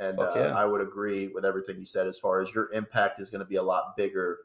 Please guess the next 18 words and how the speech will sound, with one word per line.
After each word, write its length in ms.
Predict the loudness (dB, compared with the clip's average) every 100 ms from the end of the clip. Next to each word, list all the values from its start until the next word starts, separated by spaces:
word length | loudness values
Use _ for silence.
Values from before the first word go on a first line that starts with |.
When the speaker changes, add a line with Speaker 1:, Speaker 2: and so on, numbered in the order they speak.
| _
Speaker 1:
not 240 | 0 0 2
doing 240 | -2 -2
the 80 | -2
law 240 | 0 0
enforcement 380 | -2 -4 -4 -4
route 260 | 0 0 0
than 100 | -6
it 100 | -8
is 180 | -10 -12
what 100 | -12
you're 100 | -10
doing 200 | -8 -6
right 180 | -6
now. 340 | -4 -4 -4 -6
Speaker 2:
Hundred 200 | -12 -14
percent. 260 | -6 -4 0
Speaker 1:
I 20 |
think 340 | 0 0 -8